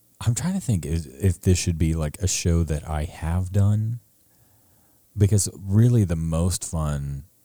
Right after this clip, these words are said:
shows, I mean, of course, like, the tuna stuff that we do is always the most fun, but it is so exhausting. It takes so much from me.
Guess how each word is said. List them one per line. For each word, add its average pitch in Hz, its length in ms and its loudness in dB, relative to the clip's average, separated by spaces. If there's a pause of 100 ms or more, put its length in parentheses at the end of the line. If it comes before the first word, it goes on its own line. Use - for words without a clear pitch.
(140)
shows, 67 560 -4
I 87 60 -4
mean, 80 160 0
of 76 180 -12
course, 71 340 -4
like, - 300 -12 (360)
the 73 420 -6
tuna 78 300 -2
stuff - 340 -6
that 64 120 -8
we 69 100 -6
do 69 180 -8
is 65 140 -8
always 69 400 -8
the 71 80 -10
most 65 280 -8
fun, 57 360 -10 (1300)
but 78 100 -2
it 80 140 -4
is 76 260 -4
so 69 280 -2
exhausting. 64 640 -8 (840)
It 98 160 -2
takes - 500 -4
so - 380 -4
much 80 420 -6
from 107 320 -8
me. 107 160 -14